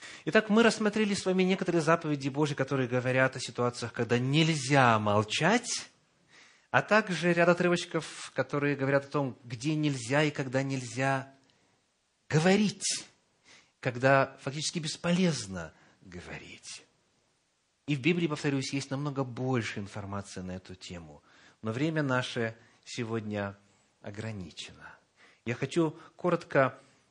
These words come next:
представить вам еще некоторые заповеди Слова Божьего касательно искусства общения, которые всем помогут достичь нового уровня гармонии во взаимоотношениях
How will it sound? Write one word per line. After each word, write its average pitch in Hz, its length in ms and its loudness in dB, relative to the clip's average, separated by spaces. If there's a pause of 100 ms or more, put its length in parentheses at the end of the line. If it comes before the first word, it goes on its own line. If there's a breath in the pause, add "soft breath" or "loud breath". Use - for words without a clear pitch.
представить 165 560 -2
вам 151 240 0 (140)
еще 156 540 -4 (360 loud breath)
некоторые 123 720 -4
заповеди 104 840 -4 (100)
Слова 139 340 -6
Божьего 117 520 -6 (260 loud breath)
касательно 139 420 -2
искусства 139 540 -4
общения, 113 920 -8 (340 loud breath)
которые 110 340 -4
всем 185 720 -4
помогут 151 880 -6 (500 soft breath)
достичь 131 600 -4
нового 139 500 0
уровня 127 420 -4
гармонии 110 580 -4
во 98 100 -8
взаимоотношениях 95 1120 -8